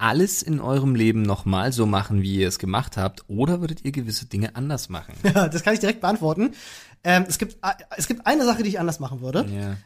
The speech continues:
Speaker 2: Ich hätte mir gestern auf jeden Fall die Lottozahlen aufgeschrieben.
Speaker 1: Boah, Alter, dieser eins Komma sechs Milliarden Dollar Jackpot in den U S A,
Speaker 2: Alter Falter,
Speaker 1: Alter.
Speaker 2: alter Falter.
Speaker 1: Aber ich weiß gar nicht, also ich weiß, dass du darauf jetzt hinaus wolltest, aber muss man dafür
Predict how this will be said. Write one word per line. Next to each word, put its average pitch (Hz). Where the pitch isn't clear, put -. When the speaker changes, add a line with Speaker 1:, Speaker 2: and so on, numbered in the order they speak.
Speaker 2:
Ich 147
hätte 214
mir 196
gestern 190
auf 156
jeden 190
Fall 180
die 170
Lottozahlen 151
aufgeschrieben. 120
Speaker 1:
Boah, 113
Alter, 117
dieser 110
eins 117
Komma 135
sechs 123
Milliarden 110
Dollar 135
Jackpot 117
in 113
den 113
U 113
S 107
A, 147
Speaker 2:
Alter 202
Falter, -
Speaker 1:
Alter. 151
Speaker 2:
alter 185
Falter. 147
Speaker 1:
Aber 104
ich 104
weiß 120
gar 110
nicht, 110
also 104
ich 85
weiß, 120
dass 113
du -
darauf 101
jetzt 101
hinaus 104
wolltest, 101
aber 98
muss 98
man 117
dafür 110